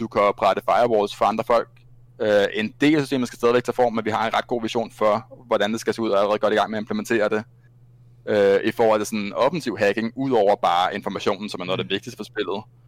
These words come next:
Speaker 1: så er der jo sådan noget helt basalt med, at du kan hacke ind, og så kan du lige så stille, mens du super aktivt hacker,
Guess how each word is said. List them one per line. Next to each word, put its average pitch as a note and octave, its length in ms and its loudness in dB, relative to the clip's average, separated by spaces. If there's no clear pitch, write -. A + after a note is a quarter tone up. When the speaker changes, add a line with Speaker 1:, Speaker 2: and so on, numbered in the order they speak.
Speaker 1:
så - 140 0
er A2+ 40 6
der A#2 80 6
jo G#2+ 60 4
sådan A2 100 -6
noget G2 240 0
helt B2 160 -2
basalt A2+ 300 0
med, A2 160 -2
at G2+ 240 0
du A2 60 -8
kan G2+ 100 0
hacke G2+ 260 0
ind, C#3 100 -2
og A2 60 -4
så A#2+ 60 -2
kan B2 100 2
du A#2+ 40 4
lige B2 100 2
så D3+ 100 -4
stille, B2+ 220 4
mens B2+ 200 0
du A#2+ 60 -14
super C#3+ 240 0
aktivt A2 320 0
hacker, A#2 360 4